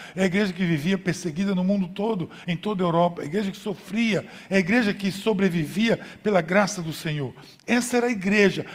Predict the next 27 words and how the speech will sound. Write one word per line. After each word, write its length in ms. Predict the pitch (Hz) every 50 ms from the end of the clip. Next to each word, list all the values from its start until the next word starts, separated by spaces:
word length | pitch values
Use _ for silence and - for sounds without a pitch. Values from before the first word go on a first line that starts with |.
| - -
a 80 | 156
igreja 320 | 160 143 185 247 226 208 208
de 100 | 180 196
Antioquia, 580 | 185 170 - - 180 156 - - 185 196 165
a 40 | 135
igreja 380 | 147 156 202 220 233 202 190 202
ali 260 | 190 196 214 185 - - - - - -
na, 160 | 165 180 190
na 260 | - 165 170 180 185
Ásia 180 | 185 170 175 175
Menor. 420 | 170 165 160 165 175 165 - - - - - - - - -
Essa 240 | - 240 240 -
era 120 | 254 247 247
a 20 |
igreja 600 | 240 196 180 185 190 202 214 214 175 160 208 196 - - - - -
que 100 | - 233
viveu 380 | 185 202 190 151 170 202 214
os 120 | 196 165 -
três 360 | - - 254 285 320 294 -
primeiros 380 | - - 214 220 214 175 156
séculos 600 | - - 208 208 208 208 190 160 139 - - - - - - - - -
da 240 | 151 175 170 175 - -
era 280 | 165 190 190 175 165 -
cristã, 500 | - 156 143 143 - - - 208 190 - - - - - - -
que 80 | 254
viveu 400 | 226 208 240 202 160 202 220 226 -
como, 500 | - 208 214 208 202 208 208 202 190 -